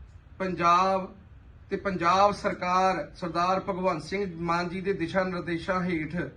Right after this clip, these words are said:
ਕੱਲ੍ਹ ਛੇ ਫਰਵਰੀ ਤੋਂ ਪੂਰੇ ਪੰਜਾਬ ਦੇ ਵਿੱਚ ਪਿੰਡ-ਪਿੰਡ ਜਾ ਕੇ ਜਿਹੜੇ ਸਰਕਾਰੀ ਕੈਂਪ ਲਗਾਉਣ ਦੀ ਮੁਹਿੰਮ ਸ਼ੁਰੂ ਕੀਤੀ ਜਾ ਰਹੀ ਆ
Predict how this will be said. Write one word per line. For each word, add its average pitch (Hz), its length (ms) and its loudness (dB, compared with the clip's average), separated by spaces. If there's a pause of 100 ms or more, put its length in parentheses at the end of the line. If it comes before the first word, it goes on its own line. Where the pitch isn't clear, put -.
(380)
ਕੱਲ੍ਹ 196 260 0
ਛੇ 190 300 -2
ਫਰਵਰੀ 196 380 0
ਤੋਂ 202 260 -2
ਪੂਰੇ 196 340 -6
ਪੰਜਾਬ 185 580 0
ਦੇ 196 120 2
ਵਿੱਚ 170 500 -4 (680)
ਪਿੰਡ-ਪਿੰਡ 226 520 0
ਜਾ 185 260 2
ਕੇ 196 200 -4
ਜਿਹੜੇ 196 480 -2 (960)
ਸਰਕਾਰੀ 202 580 2
ਕੈਂਪ 208 400 0 (360)
ਲਗਾਉਣ 180 420 2
ਦੀ 214 120 -6
ਮੁਹਿੰਮ 202 340 0
ਸ਼ੁਰੂ 208 240 -6
ਕੀਤੀ 208 320 -10
ਜਾ 175 180 0
ਰਹੀ 185 200 -2
ਆ 165 120 -4